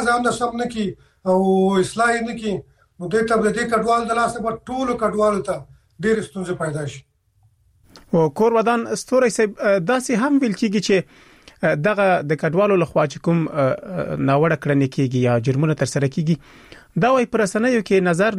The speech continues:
Speaker 2: نورو جرمونو ته ډېر لاس په لاس کېږي. مثلاً په جرمني کې که په اوسط ډول د ورځې لس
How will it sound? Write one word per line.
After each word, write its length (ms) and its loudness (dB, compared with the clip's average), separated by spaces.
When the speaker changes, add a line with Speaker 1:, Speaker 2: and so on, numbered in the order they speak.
Speaker 2:
نورو 240 2
جرمونو 400 2
ته 100 2
ډېر 240 4
لاس 240 0
په 100 0
لاس 220 0
کېږي. 260 0
مثلاً 380 0
په 100 0
جرمني 320 2
کې 160 -18
که 100 -2
په 140 4
اوسط 240 0
ډول 240 4
د 80 2
ورځې 540 0
لس 180 0